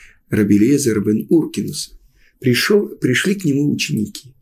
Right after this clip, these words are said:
и среди них был Раби Акива, его ученик.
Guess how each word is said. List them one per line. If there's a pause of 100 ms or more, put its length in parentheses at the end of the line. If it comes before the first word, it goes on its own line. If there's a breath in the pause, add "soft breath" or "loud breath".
(240)
и
среди
них
был
Раби
Акива,
его
ученик.